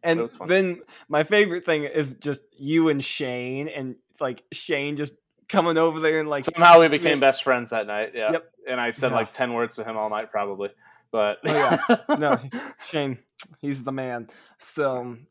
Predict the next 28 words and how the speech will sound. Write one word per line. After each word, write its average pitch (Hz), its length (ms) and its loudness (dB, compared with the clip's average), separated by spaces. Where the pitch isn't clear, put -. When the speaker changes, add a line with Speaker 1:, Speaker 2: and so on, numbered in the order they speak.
Speaker 1:
and 170 140 -8
trivia 185 260 0
was 156 160 -2
great. 123 340 -6
We 156 160 -2
all 143 420 2
went, 156 440 -6
Chris 185 200 0
and 165 80 -4
I 147 80 -2
went 139 160 -6
back 123 180 -6
to 127 60 -14
my 156 200 -2
house. 143 260 -4
Y'all 151 180 2
drove 131 240 -4
back 123 260 -6
to 123 60 -14
your 120 160 -8
hotel 117 580 -8
for 120 340 -10
our 113 260 -8
early 131 280 -8
morning 120 480 -10
the 113 60 -10
next 123 360 -14
day 107 540 -10